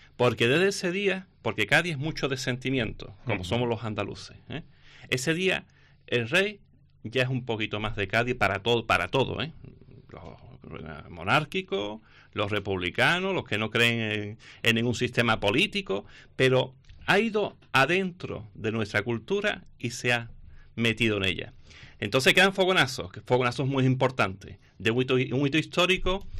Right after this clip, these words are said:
Speaker 1: que ad-, además en nuestra lengua, las palabras, los que nos dedicamos a esto,
Speaker 2: Ujú.
Speaker 1: ¿eh? Pues podemos, ah, yo siempre lo digo, es muy, es muy difícil, es un don,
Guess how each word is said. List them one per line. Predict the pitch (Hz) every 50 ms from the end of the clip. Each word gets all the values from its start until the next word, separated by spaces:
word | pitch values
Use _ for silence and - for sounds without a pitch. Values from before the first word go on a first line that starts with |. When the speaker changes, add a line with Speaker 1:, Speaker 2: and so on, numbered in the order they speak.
| - - - - - -
Speaker 1:
que | - 113 101
ad-, | 101 101 101 101 98
además | 98 101 98 107 110 117 131 143 139 - - - - - - - - - - - - - - - - - - - - - - - - - - - - - - - - - - - -
en | 113 117 120
nuestra | 120 113 - 110 113
lengua, | 139 147 135 117 117 127 143 - - - - - - - _ - - - - _ _ - - -
las | - 98 -
palabras, | - 104 104 120 127 117 104 101 104 117 - - - - - - - - - - -
los | - 101
que | - 107
nos | 107 104 101
dedicamos | 104 98 98 101 117 120 120 120 123 131
a | 135
esto, | 131 131 131
Speaker 2:
Ujú. | 120 117 110 110 127 151 208 - -
Speaker 1:
¿eh? | 113 123 - - - - - - - - - - - - - - - - - - - -
Pues | - 104 104 101
podemos, | - - 104 107 127 139 131 117 113 110 110 110 - - _ _ _ _ - -
ah, | 110
yo | 107 117 127
siempre | 127 - 170 - - 131
lo | 120 123
digo, | 135 123 107 95 -
es | - 110 117
muy, | 147 -
es | - 139
muy | 165 196 202
difícil, | 175 - 196 180 - - 151
es | 165
un | 165 143
don, | - 101 - -